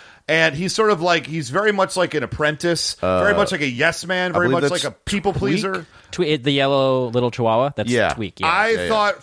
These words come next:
Speaker 1: I swear to God, the entire episode, I thought his name was Twink, and I got <laughs> very, very
Speaker 2: Okay.
Speaker 1: upset.
Speaker 2: Yeah, that, that's a very different read.
Speaker 1: Very, very
Speaker 2: Yep.
Speaker 1: different, and that's a different take on that character's motives and actions. If you think his name is Twink, and you think,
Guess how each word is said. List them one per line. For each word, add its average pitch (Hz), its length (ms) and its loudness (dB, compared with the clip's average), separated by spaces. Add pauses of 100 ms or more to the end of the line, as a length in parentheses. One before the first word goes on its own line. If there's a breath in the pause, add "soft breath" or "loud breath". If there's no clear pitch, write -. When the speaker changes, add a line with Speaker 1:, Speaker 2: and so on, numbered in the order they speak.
(140)
Speaker 1:
I 170 100 -2
swear 196 260 -2
to 196 60 0
God, 175 240 0
the 160 80 -2
entire 170 280 0
episode, 170 260 -2
I 156 60 0
thought 165 180 -2
his 135 100 -6
name 160 140 -2
was 147 180 -4
Twink, 156 500 -2 (280 loud breath)
and 139 100 -2
I 160 80 2
got 165 260 0
<laughs> - 20 -10
very, 139 280 0
very 185 360 0
Speaker 2:
Okay. 180 100 2
Speaker 1:
upset. 180 580 0
Speaker 2:
Yeah, 104 320 2
that, 104 220 0 (100)
that's 104 220 0
a 92 40 -8
very 98 240 2
different 110 300 -4
read. 104 340 -2
Speaker 1:
Very, 175 540 0
very 196 220 0
Speaker 2:
Yep. 208 100 2
Speaker 1:
different, 190 380 -2
and 156 180 -2
that's 160 160 0
a 170 80 -4
different 170 320 -2
take 185 260 -2
on 165 120 0
that 165 180 0
character's 180 560 0
motives 170 560 0
and 147 160 -2
actions. 147 800 -4 (240 loud breath)
If 156 160 -4
you 175 80 0
think 175 240 0
his 170 180 0
name 170 220 2
is - 180 -2
Twink, 165 520 -2 (160 loud breath)
and 147 120 -2
you 170 120 2
think, 170 340 0